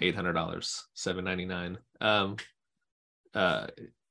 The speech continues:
but if it was a right now thing, I'd say get the Z one, um, because it, it's very similar to the Pro two and Pro three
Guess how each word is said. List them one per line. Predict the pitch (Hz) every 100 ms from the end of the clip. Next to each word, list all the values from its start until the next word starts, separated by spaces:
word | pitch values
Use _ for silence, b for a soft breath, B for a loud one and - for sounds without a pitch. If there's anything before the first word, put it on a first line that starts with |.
| _
but | 131 113 101
if | 98
it | 104
was | 92
a | 98
right | 110 76
now | 101 113
thing, | - 82 85
I'd | 82 80
say | 80
get | 87 80
the | 87
Z | 92 95
one, | 85 104 82 - _ _ _ _ _ _ _ _ _ _ -
um, | 85 82 73 69 110 -
because | 85 87 71 82 - - -
it, | 87 - -
it's | - - - -
very | 110 87
similar | - 90 80 78
to | 82 - 80 82 - _ _ _
the | -
Pro | - 87
two | - 85
and |
Pro | 82 80
three | - 82 80